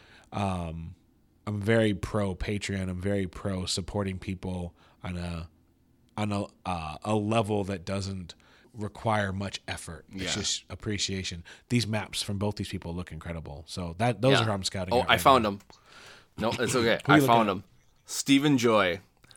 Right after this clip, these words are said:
Speaker 2: M S J maps dot com. Steven is amazing. We've actually
Speaker 1: What
Speaker 2: had
Speaker 1: is
Speaker 2: him
Speaker 1: it?
Speaker 2: on the
Speaker 1: M S what?
Speaker 2: M S J maps dot com.
Speaker 1: All right, I got it. I'll save it for later.
Speaker 2: Yep, sounds good.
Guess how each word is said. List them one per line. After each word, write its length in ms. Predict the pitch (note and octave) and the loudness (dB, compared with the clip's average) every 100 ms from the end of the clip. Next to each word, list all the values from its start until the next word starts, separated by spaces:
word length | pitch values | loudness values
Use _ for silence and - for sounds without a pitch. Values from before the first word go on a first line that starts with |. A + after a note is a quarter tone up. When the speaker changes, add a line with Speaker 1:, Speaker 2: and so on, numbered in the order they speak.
| _ - | _ 0
Speaker 2:
M 180 | A#2 C#3 | 4 4
S 180 | C#3 | 2
J 240 | A#2+ B2+ B2 | 4 6 6
maps 340 | A2+ G#2+ G#2+ | 4 2 2
dot 200 | A2 G#2 | 2 2
com. 360 | G2+ F#2+ E2 E2+ | 2 0 -2 -4
Steven 640 | - - B2 A2+ A2+ A2 - _ | -10 0 2 2 0 -2 -6 _
is 180 | G2+ F#2 | -4 -4
amazing. 720 | F#2+ F#2 E2+ F2 E2 D2 C#2 - - - | -6 -6 -6 -6 -6 -8 -10 -14 -18 -4
We've 160 | G#2+ | 4
actually 280 | G#2 - G#2 | 4 4 4
Speaker 1:
What 40 | G#2 | 4
Speaker 2:
had 60 | |
Speaker 1:
is 40 | G2 | 4
Speaker 2:
him 40 | |
Speaker 1:
it? 20 | |
Speaker 2:
on 80 | F#2+ | 4
the 60 | F#2+ | 2
Speaker 1:
M 120 | B2 | 2
S 280 | A#2+ A#2+ - | 2 0 0
what? 200 | A2+ - - _ _ - | 0 -2 -8 _ _ 6
Speaker 2:
M 260 | C3+ F3 | 8 8
S 300 | - B2 C3+ | 8 6 6
J 380 | A2 B2 A#2 B2 | 4 6 6 6
maps 760 | A2 G2+ F#2 D#2 - - - - - | 4 0 2 0 -2 -8 -8 -12 -6
dot 240 | G2+ F2+ - | -2 -2 -2
com. 340 | F2+ A#1+ - - _ _ - _ _ _ - - - _ | -6 -6 -10 -20 _ _ -20 _ _ _ -20 -20 -20 _
Speaker 1:
All 60 | D2+ | -12
right, 160 | D2 - | -10 -12
I 60 | E2 | -12
got 180 | E2 D2+ | -12 -12
it. 60 | |
I'll 60 | E2+ | -10
save 180 | - D#2+ | -10 -12
it 60 | - | -12
for 100 | E2 | -12
later. 180 | D#2+ | -4
Speaker 2:
Yep, 140 | F#2+ - | -4 -2
sounds 260 | - F2 F2+ | -4 -4 -2
good. 240 | F2 | -4